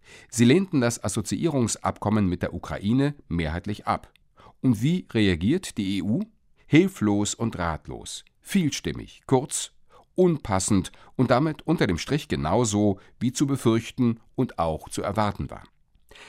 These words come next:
Einfach ist die Lage allerdings auch nicht. Dass sich die Holländer so deutlich gegen das Abkommen ausgesprochen haben, stürzt die E U in eine Zwickmühle. Sie ist es doch, die die Demokratie auf dem Kontinent fordert und fördert.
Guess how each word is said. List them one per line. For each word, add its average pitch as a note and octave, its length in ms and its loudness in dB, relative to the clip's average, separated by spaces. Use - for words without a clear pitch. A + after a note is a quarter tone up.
Einfach G#2+ 560 2
ist - 180 -8
die A2 80 2
Lage F2+ 280 2
allerdings G#2+ 400 -4
auch - 240 -8
nicht. - 280 -18
Dass - 200 4
sich D#3 160 -2
die C3 120 2
Holländer A#2 460 0
so D#2 180 -4
deutlich G2 540 -2
gegen C#3 280 -2
das D#2 140 -8
Abkommen E2+ 440 -4
ausgesprochen E2 640 -4
haben, D3 300 -2
stürzt E3+ 480 -2
die A2+ 240 0
E F#2 60 -4
U B2 220 -2
in G#2+ 120 -2
eine G#2+ 160 0
Zwickmühle. E2 600 -6
Sie D3+ 280 4
ist D3 220 -6
es G2 120 -2
doch, - 260 2
die G2+ 80 4
die G2 100 4
Demokratie F2 640 0
auf - 140 -6
dem - 180 -6
Kontinent E2+ 540 -2
fordert E2+ 420 0
und F#2 160 -6
fördert. - 400 -4